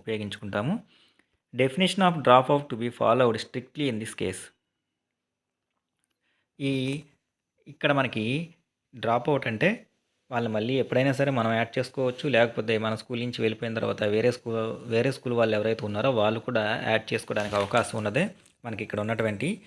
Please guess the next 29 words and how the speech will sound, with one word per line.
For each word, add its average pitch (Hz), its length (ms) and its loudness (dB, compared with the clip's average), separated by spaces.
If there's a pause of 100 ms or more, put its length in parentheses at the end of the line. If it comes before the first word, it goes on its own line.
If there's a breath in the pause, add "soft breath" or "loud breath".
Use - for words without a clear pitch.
(260 loud breath)
ఈ 123 60 -4
యొక్క 120 180 -6 (640)
డ్రాప్ 117 280 0
అవుట్ 107 160 -2
అనే 127 120 0 (100)
ఆప్షన్. 98 280 -8 (840)
లాస్ట్ 143 300 -2
వన్ 156 100 4
వచ్చేసరికి 135 400 0 (160)
మార్క్ 147 380 2
ఇన్యాక్టివ్. 123 400 -2 (240)
ఒక 131 160 -8
స్టూడెంట్‌కి 143 440 0
మనం 123 120 0 (100)
మార్క్ 135 280 0
ఇన్యాక్టివ్ 123 340 -2
అనేది 110 280 -4 (380)
ఎప్పుడు 123 200 -2 (560 soft breath)
మనం 113 140 -6 (1700)
మార్క్ 127 240 -2
ఇన్యాక్టివ్‌గా 123 460 0
మనం 107 360 -4
స్టూడెంట్‌ని 113 420 -2
డిక్లేర్ 110 340 -2
చేస్తామంటే, 107 540 -2 (540)
option 156 300 -2
to 151 100 0
be 131 80 4 (140)
marked 120 280 2